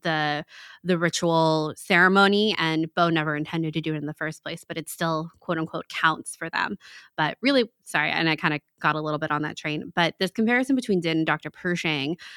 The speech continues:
I think, is a really good one because Doctor Pershing is on this path of redemption, and you're right, Charlotte, it, it gets corrupted along the way, but that path laid out by the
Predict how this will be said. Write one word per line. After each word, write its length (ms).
I 80
think, 160
is 140
a 40
really 180
good 180
one 140
because 280
Doctor 300
Pershing 320
is 340
on 220
this 220
path 260
of 80
redemption, 640
and 200
you're 140
right, 180
Charlotte, 380
it, 220
it 100
gets 200
corrupted 460
along 220
the 80
way, 400
but 180
that 260
path 300
laid 220
out 180
by 100
the 80